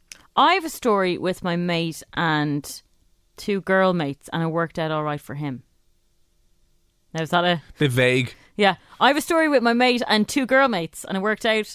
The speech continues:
Speaker 1: all right for him. Did it? 'Cause he had two girls on the go. Of course it did, Dave. No.
Speaker 2: Uh, maybe they worked it out as adults. They sat down and they got to the root of their emotional issues. And maybe the guy was cheating 'cause he was incredibly insecure and, oh, patriarchy. And then, you know, they were able to move on as better people.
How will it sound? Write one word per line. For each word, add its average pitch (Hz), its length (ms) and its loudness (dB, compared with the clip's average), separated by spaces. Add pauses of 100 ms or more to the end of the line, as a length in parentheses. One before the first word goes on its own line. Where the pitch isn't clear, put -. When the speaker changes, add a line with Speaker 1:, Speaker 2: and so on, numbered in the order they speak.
(120)
Speaker 1:
all 202 140 0
right 202 180 0
for 185 120 -6
him. 214 220 0
Did 226 160 2
it? 269 140 0
'Cause 190 120 -10
he 170 80 -6
had 165 120 -4
two 226 160 -4
girls 214 300 2
on 202 100 -2
the 170 60 -4
go. 170 180 0
Of 151 80 -10
course 202 300 -8
it 175 80 -12
did, 160 200 -4
Dave. 147 260 -8 (680)
No. 160 200 -6 (260)
Speaker 2:
Uh, 320 120 0
maybe 285 260 0
they 277 80 0
worked 247 240 -2
it 233 80 0
out 220 120 0
as 180 80 -4
adults. 175 360 -2
They 120 100 -6
sat 131 220 -4
down 127 260 -2
and 117 80 -2
they 110 60 -4
got 117 180 -4
to 127 80 -10
the 135 80 -6
root 139 220 -2
of 156 80 -4
their 156 100 0
emotional 135 420 -2
issues. 110 440 -2 (440)
And 110 160 2
maybe 123 220 2
the 120 300 0
guy 120 180 2
was 139 140 0
cheating 135 260 0
'cause 120 100 0
he 117 60 0
was 104 100 0
incredibly 135 460 0
insecure 131 600 0 (300)
and, 113 300 0
oh, 151 460 2
patriarchy. 135 680 0 (340)
And 120 160 0
then, 113 440 2
you 98 100 -2
know, 110 80 0
they 107 100 0
were 104 120 0
able 104 160 -2
to - 80 -2
move 113 200 2
on 104 200 0
as 101 100 -4
better 101 320 -2
people. 92 380 -6